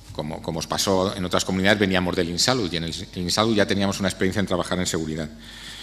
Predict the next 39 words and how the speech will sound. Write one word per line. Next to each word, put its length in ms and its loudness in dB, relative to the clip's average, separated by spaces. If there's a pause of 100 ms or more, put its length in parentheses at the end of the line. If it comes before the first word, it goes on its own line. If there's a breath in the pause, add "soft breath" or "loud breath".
(240 loud breath)
Y 80 0
nosotros 380 8
desde 160 8
el 80 8
año 220 8
dos 180 6
mil 240 2
cuatro 480 4 (480 loud breath)
empezamos 640 2
a, 300 6
creando 340 6
un 80 4
observatorio 480 4
regional 320 0
de 60 2
riesgos 300 0
sanitarios, 640 2
en 80 0
el 100 0
dos 120 -2
mil 140 0
cinco 280 -2
unidades 260 2
funcionales, 960 2
objetivos 440 0
de 60 4
seguridad, 560 2 (380 loud breath)
y 80 -6
desde 160 4
entonces 420 4
para 160 4
la 140 6
Comunidad 400 2
de 80 4
Madrid 300 4
es 100 2
un 100 0
objetivo 340 0
institucional. 640 -2